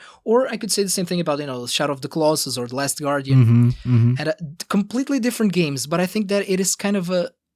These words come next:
Speaker 1: you know, a category. Uh, and Shenmue
Speaker 2: It's not
Speaker 1: fits
Speaker 2: that mainstream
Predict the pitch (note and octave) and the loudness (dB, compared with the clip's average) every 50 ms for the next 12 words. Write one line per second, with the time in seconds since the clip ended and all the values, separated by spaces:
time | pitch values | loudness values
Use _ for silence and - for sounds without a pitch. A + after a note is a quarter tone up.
0 | _ _ _ _ _ _ _ - F3 F3 E3 E3 - _ - G3 F3+ E3+ D3+ D3 | _ _ _ _ _ _ _ -4 -2 -2 -2 -4 -6 _ -2 0 0 0 0 2
1 | E3+ D#3+ C#3+ B2+ A#2 B2 - _ _ _ _ _ _ _ _ _ _ _ _ C3+ | 0 0 0 0 -4 -8 -12 _ _ _ _ _ _ _ _ _ _ _ _ -8
2 | C#3 C3 B2+ B2+ B2 B2+ B2 B2 B2+ C3 D3 - - - - F#3 F3+ E3+ F3+ F3+ | -6 -6 -6 -8 -10 -12 -12 -12 -10 -10 -4 0 0 2 4 6 8 8 8 8
3 | F#3+ F3 F#3 F3 F#3+ G3 G#3 - - - C#3+ D3 F3 F#3 G3+ G3 - E3 E3+ F3 | 8 4 4 6 6 6 6 6 4 2 4 4 4 4 4 4 4 4 6 8
4 | F3+ F#3 F3+ F3 E3+ - - - - D#3+ D#3+ D#3+ D#3 C#3+ C#3 C#3 C3 C3 | 8 8 8 6 6 2 -4 0 2 4 4 6 6 6 6 6 4 2